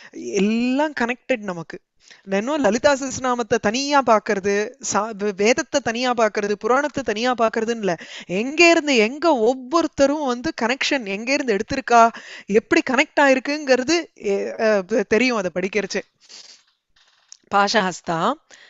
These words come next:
நித்திய யுவதி. ஆ, என்ன போட்டிருக்கு? குமாரிணீம்,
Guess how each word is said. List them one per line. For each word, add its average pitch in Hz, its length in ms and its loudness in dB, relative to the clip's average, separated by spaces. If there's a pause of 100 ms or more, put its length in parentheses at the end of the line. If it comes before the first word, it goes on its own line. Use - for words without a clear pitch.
(160)
நித்திய 220 380 -6 (100)
யுவதி. 175 340 -8 (840)
ஆ, 190 60 -6 (460)
என்ன 208 100 -2
போட்டிருக்கு? 220 440 -2 (120)
குமாரிணீம், 240 640 4